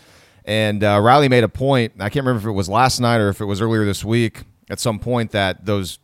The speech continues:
five-star receivers, and including, like, Austin Stogner, he said, "Man, you know, I don't think they'd be where they are if they didn't get here in the spring. They didn't get in early." So that's incredibly important to get in with the program as soon as you possibly can. And Rattler didn't have that.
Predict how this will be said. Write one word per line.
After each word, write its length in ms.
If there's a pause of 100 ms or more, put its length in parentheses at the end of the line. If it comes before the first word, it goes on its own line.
(160)
five-star 760
receivers, 720
and 220
including, 320
like, 120
Austin 300
Stogner, 420
he 80
said, 140
"Man, 200
you 80
know, 180 (280)
I 80
don't 100
think 160
they'd 180
be 140
where 140
they 100
are 240
if 80
they 100
didn't 380
get 200
here 340
in 140
the 100
spring. 400
They 100
didn't 200
get 120
in 180
early." 400 (380)
So 160
that's 200
incredibly 400
important 400
to 20
get 140
in 120
with 120
the 60
program 400
as 100
soon 160
as 100
you 60
possibly 340
can. 240
And 80
Rattler 260
didn't 200
have 260
that. 420